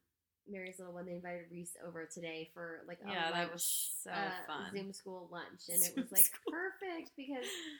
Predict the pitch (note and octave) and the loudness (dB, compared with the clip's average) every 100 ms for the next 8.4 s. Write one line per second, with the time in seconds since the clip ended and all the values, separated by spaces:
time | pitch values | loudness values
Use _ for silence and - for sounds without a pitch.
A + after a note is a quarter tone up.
0 | C4+ _ C#4 D4 - D4+ E4+ A#3 G3 G#3 | -14 _ -6 -4 -4 -6 -6 -4 -4 -4
1 | F3 D#3+ - F3 E3+ F#3+ G3+ F#3 F#3+ G3 | -6 -6 -8 -4 -2 0 0 0 -2 -4
2 | B3 A#3+ G3+ F3+ F3 - E3+ F3 F#3+ F#3+ | -4 -4 -6 -8 -10 -8 -6 -4 -4 -6
3 | F3+ F3+ - E3+ D#3+ - - - - G#3 | -6 -8 -8 -8 -8 -10 -14 -14 -10 -8
4 | F3+ E3+ F3 G#3 C#3 B2+ - - C#3 A#2+ | -6 -6 -6 -4 -4 -4 -6 -8 -6 -6
5 | C3 - D3 D3 D3 C#3 C3+ - - G3 | -8 -8 -10 -8 -8 -6 -6 -8 -12 -12
6 | F3 E3+ E3+ F3 F3 _ - _ _ _ | -8 -6 -6 -10 -14 _ -20 _ _ _
7 | _ _ _ _ _ _ _ _ _ G3+ | _ _ _ _ _ _ _ _ _ -10
8 | G3 G3+ A3 | -6 -6 -6